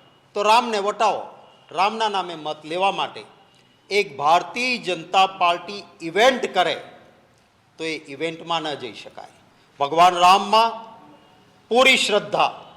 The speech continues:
કોંગ્રેસ પક્ષ અને સમગ્ર દેશ અને દુનિયાને છે. ભગવાનના દર્શન માટે આમંત્રણની જરૂર નથી. વગર આમંત્રણે અમે રોજ મંદિરોમાં જતા હોઈએ છીએ. રાહુલ ગાંધીજી પણ અહીંયા આવ્યા તો આપે જોયું હતું કે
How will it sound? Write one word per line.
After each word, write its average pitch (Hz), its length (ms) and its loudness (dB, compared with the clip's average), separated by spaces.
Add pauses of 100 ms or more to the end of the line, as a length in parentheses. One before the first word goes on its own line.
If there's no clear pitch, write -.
(520)
કોંગ્રેસ 170 520 -2
પક્ષ 233 280 4
અને 175 180 -4
સમગ્ર 226 560 2
દેશ 190 300 -2
અને 175 160 -8
દુનિયાને 143 500 -6
છે. - 280 -20 (800)
ભગવાનના 190 500 2
દર્શન 220 440 -2
માટે 240 240 2
આમંત્રણની 226 640 -2
જરૂર 185 360 -4
નથી. 190 260 -10 (880)
વગર 175 260 0
આમંત્રણે 185 560 -2
અમે 160 200 -10
રોજ 170 400 -8
મંદિરોમાં 143 640 -10
જતા 120 240 -8
હોઈએ 101 400 -8
છીએ. - 180 -20 (540)
રાહુલ 120 260 -12
ગાંધીજી 139 440 -12
પણ 180 180 -8
અહીંયા 139 260 -6
આવ્યા 139 220 -2
તો 160 120 -8
આપે 143 220 -4
જોયું 151 320 -8
હતું 135 220 -14
કે 113 120 -12